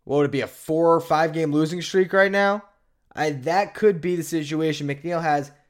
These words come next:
the two clutch hits over the last few games here, the big one on Sunday and another in the second game of the doubleheader yesterday. He has really turned his season around. Has his average up to two seventy-one, on base percentage at three fifty-three. Those numbers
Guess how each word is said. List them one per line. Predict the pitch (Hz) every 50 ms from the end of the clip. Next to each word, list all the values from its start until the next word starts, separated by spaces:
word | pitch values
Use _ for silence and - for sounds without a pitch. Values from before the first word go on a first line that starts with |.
| _ _ -
the | - 143
two | 143 143 - - 214 214 214
clutch | 170 - - 190 175 170 165 -
hits | - 185 170 160 160 - -
over | 135 147 147 156
the | 151
last | 143 147 147 147 143 143
few | - 143 139
games | 127 135 143 143 143 139 143
here, | - 143 143 139 135 135 - _ _ _ _ -
the | 139
big | 135 139 156 156 147
one | 147 151 151
on | 147 143 139 135
Sunday | - - - 151 151 147 147 151 151 147 147 143 143 - _ _ _ -
and | - 131 139
another | 139 139 139 147 151 151 156
in | 151 143
the | 139 131
second | - - 156 147 135 143
game | - 143 139 135 135
of | 135
the | 131 127
doubleheader | 110 135 131 131 127 127 127 117 117 123
yesterday. | 139 147 147 139 143 - 143 143 143 139 131 131 - _ _ _ _ _
He | - 196 214
has | 220 202 180 156
really | 147 156 170 180 185 180 175
turned | - - 160 156 156
his | 147 143 143
season | 147 147 143 135 139 127
around. | 123 120 123 117 107 95 - - _ _ _ _ _ _
Has | - 139 151 165
his | 160 147 151
average | 151 160 175 170 165 156
up | 165 156 156
to | 147
two | 135 - 165 156
seventy-one, | 147 - 147 135 127 117 123 123 127 147 180 190 190 185 180 180 _ _ _ _ _ -
on | - 156 170 170
base | 147 156 156 151 151
percentage | 151 147 143 - 151 147 143 139
at | 123 -
three | - 135 127
fifty-three. | 127 135 131 131 117 - - 147 165 165 156 147 147 _ _ _ _ _ _
Those | - 156 165 180 170 170
numbers | 170 165 165 165 165 160 156 147 -